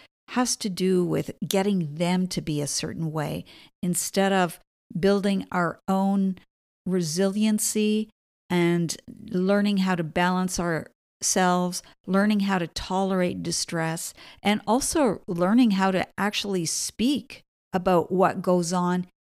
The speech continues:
inside of us. Let's look at an example. We'll take a married couple who are having a challenging conversation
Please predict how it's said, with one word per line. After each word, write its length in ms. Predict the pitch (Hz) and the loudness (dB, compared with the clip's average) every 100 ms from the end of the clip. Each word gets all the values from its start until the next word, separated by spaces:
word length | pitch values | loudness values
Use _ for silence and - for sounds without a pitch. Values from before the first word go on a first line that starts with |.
| - | -6
inside 580 | 185 175 - 190 214 202 | -2 0 0 0 -2 -2
of 160 | 170 | -4
us. 420 | 82 - - - - _ _ _ _ _ _ _ - | -6 -8 -8 -8 -12 _ _ _ _ _ _ _ 0
Let's 260 | 262 262 - | 2 4 4
look 160 | 226 | 4
at 100 | 226 | 6
an 120 | 202 180 | 4 2
example. 720 | 160 190 160 170 170 123 - _ _ _ - | 2 4 4 4 0 -2 -6 _ _ _ -6
We'll 80 | 196 | 2
take 260 | 240 233 | 2 4
a 60 | 208 | 2
married 340 | 196 196 202 | 4 4 2
couple 600 | - 185 180 185 185 180 - - - - | 2 0 4 4 4 2 -4 -20 -20 0
who 320 | 190 190 - | 4 4 2
are 440 | 196 170 165 160 156 _ _ - | 0 2 4 2 -2 _ _ -2
having 240 | 233 233 | 4 6
a 80 | 190 | 4
challenging 640 | 147 - 190 180 170 175 | 2 2 4 4 2 0
conversation 960 | 160 180 160 156 - 180 151 - 139 | 0 -2 -2 -2 -2 -2 -2 -2 -4